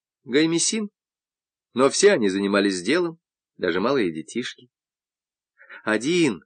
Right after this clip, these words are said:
Першин бродил от Яранги к Яранге, пробуя заговаривать по-чукотски. Женщины смеялись над его произношением, удивляясь, что Тангитан пытается говорить на их языке, с удовольствием поправляли его,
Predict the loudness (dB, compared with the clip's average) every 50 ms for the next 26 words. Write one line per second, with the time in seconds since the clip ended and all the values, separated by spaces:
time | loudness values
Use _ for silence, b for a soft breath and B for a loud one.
0 | _ _ -14 -4 2 4 6 6 4 4 0 -2 -4 -4 -2 0 2 2 2 2
1 | 2 4 4 4 2 2 2 4 4 4 4 2 2 0 -2 -2 -2 -2 0 2
2 | 2 4 4 2 2 0 -2 -2 -4 -4 0 2 2 2 2 4 2 2 4 4
3 | 2 4 4 4 4 4 4 4 2 2 0 -2 -6 -10 -8 -8 -6 -2 0 0
4 | 0 0 -2 -4 -8 -14 -16 -20 -20 _ _ _ _ _ _ B B B B B
5 | B B B -8 0 2 4 4 4 2 0 -2 0 0 0 0 0 0 0 2
6 | 4 4 4 4 0 -2 -4 -4 -4 -2 0 2 2 2 2 2 0 0 0 0
7 | 0 2 2 2 2 2 0 -2 -4 -6 b b b b -4 -4 -2 0 0 2
8 | 2 4 6 6 6 4 4 0 0 2 4 4 4 2 b b b b 0 2
9 | 2 2 2 2 0 0 2 2 2 2 2 0 -2 -4 -2 0 0 2 2 4
10 | 2 2 0 -2 0 2 4 4 4 4 4 2 2 0 0 2 2 2 2 2
11 | 0 0 0 2 2 2 0 2 4 4 4 4 4 b b b b b b b
12 | _ _ _ _ -4 0 2 4 6 6 6 6 6 4 2 0 0 0 0 0
13 | -2 -4 -4 -2 -4 -4 -2 0 0 0 0 0 0 -2 -2 -2 -2 -2 0 -2
14 | -2 -4